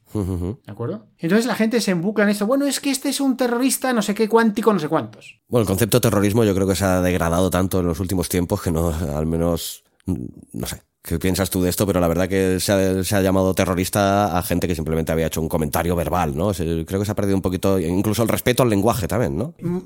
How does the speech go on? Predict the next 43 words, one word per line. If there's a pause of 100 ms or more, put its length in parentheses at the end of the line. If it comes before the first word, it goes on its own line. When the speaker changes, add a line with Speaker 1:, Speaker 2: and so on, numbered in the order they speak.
Speaker 2:
es
que
no
se
llama
faltar
respeto
al
lenguaje,
se
llama
ser,
es
uno,
ser
ton-,
ser
tonto,
porque
el
lenguaje
es
una
ciencia
exacta,
que
la
usas
bien
o
la
usas
mal. (120)
Speaker 1:
Ujú.
Speaker 2:
O
sea, (480)
<laughs>
Speaker 1:
Ya.
Speaker 2:
la
gente
la
usa
mal.